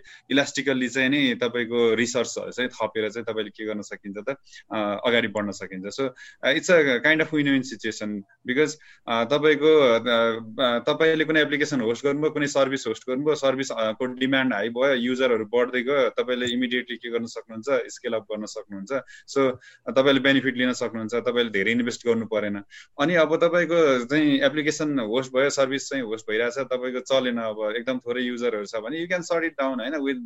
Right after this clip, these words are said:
like, very small amount त्यो इन्भेस्ट गरेर। भनेपछि it's not only like data, है, अब इन्टायरली तपाईँको, अ, त्यो डेटा भनेको चाहिँ युजर कति छ, कन्करेन्ट युजर कति छ, तपाईँको नम्बर अफ सर्भिसेस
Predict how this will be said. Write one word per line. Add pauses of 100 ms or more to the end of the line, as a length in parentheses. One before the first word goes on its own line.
like,
very
small
amount (360)
त्यो
इन्भेस्ट
गरेर। (380)
भनेपछि
it's
not
only
like
data, (200)
है,
अब
इन्टायरली
तपाईँको, (360)
अ,
त्यो
डेटा
भनेको
चाहिँ
युजर
कति
छ,
कन्करेन्ट
युजर
कति
छ,
तपाईँको
नम्बर
अफ
सर्भिसेस